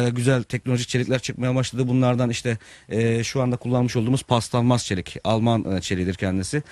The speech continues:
Kullanmış olduğumuz çeliğimiz. Bunlar İstanbul'a geliyorlar işte nakliyeyle, e, gemiyle işte.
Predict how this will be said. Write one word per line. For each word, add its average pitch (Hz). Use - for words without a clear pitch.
Kullanmış 110
olduğumuz 98
çeliğimiz. 98
Bunlar 156
İstanbul'a 156
geliyorlar 113
işte 113
nakliyeyle, 107
e, 92
gemiyle 101
işte. 123